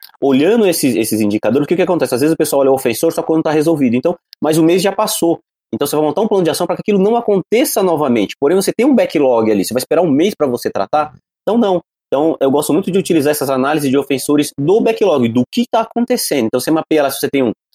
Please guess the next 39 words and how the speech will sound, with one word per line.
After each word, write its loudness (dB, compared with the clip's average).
um 0
problema 2
de -2
V 0
P -2
N, 2
por 0
exemplo, 0
que -10
no -12
começo -2
da 0
pandemia 0
é, 2
teve -2
muito -2
problema 0
de -2
dimensionamento 0
de -4
capacidade -2
do, 0
do, -2
de -4
firewall, 0
né? 0
Então 0
nem 0
todo 0
mundo 0
conseguia -2
conectar. -2
Então -2
você 0
fazendo 0
esse -2
acompanhamento -2
desse -2
gráfico, -2